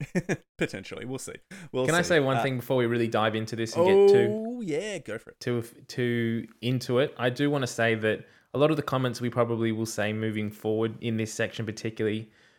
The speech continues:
Speaker 2: are directed more towards the New Zealand, uh, management, not necessarily the players. We
Speaker 1: Yeah, correct.
Speaker 2: understand that it's not an ideal situation for the players to, and they're not the ones that are making these decisions. A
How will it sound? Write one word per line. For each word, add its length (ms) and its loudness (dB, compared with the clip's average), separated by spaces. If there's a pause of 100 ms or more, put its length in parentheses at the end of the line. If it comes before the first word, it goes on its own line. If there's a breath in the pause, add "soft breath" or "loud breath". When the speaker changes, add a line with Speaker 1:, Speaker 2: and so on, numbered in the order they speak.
(260 soft breath)
Speaker 2:
are 380 8
directed 420 2
more 220 2
towards 480 0
the 80 -4
New 160 -2
Zealand, 560 -2 (180)
uh, 200 -4
management, 580 -2
not 200 -4
necessarily 500 -4
the 80 -6
players. 580 -8 (340 soft breath)
We 100 0
Speaker 1:
Yeah, 20 4
correct. 100 2
Speaker 2:
understand 640 0
that 380 -2 (460 soft breath)
it's 180 -4
not 140 4
an 100 2
ideal 300 2
situation 680 -2
for 100 -2
the 100 0
players 440 0
to, 400 -4
and 460 -6 (140)
they're 260 4
not 180 2
the 60 2
ones 240 0
that 100 -2
are 40 -2
making 380 -4
these 200 -6
decisions. 600 -6 (680 soft breath)
A 120 -8